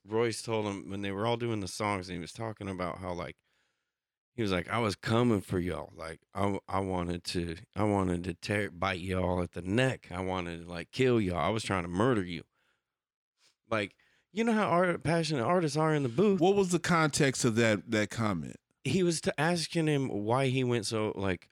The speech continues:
Speaker 1: what his inspiration and, like, on this big collaboration, like, what made him go so hard. And he's like, "I was trying to kill every rapper that I felt was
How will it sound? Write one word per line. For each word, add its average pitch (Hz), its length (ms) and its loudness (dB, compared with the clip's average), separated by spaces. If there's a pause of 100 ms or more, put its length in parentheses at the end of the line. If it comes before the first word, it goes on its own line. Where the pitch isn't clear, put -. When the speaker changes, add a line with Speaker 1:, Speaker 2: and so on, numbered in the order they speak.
(340)
Speaker 1:
what 113 360 2
his 110 160 2
inspiration 98 1000 0
and, 87 160 -2
like, 85 240 -2
on 98 140 0
this 87 120 0
big 98 300 -2
collaboration, 90 880 2
like, 85 240 -4
what 92 240 2
made 95 240 2
him 90 160 0
go 85 240 4
so 85 240 0
hard. 107 280 2 (1300)
And 101 100 2
he's 101 140 2
like, 101 220 2
"I 101 140 4
was 123 140 2
trying 110 220 2
to 101 60 -2
kill 110 260 2
every 107 300 4
rapper 98 540 2
that 90 220 0
I 104 160 2
felt - 280 2
was 95 160 4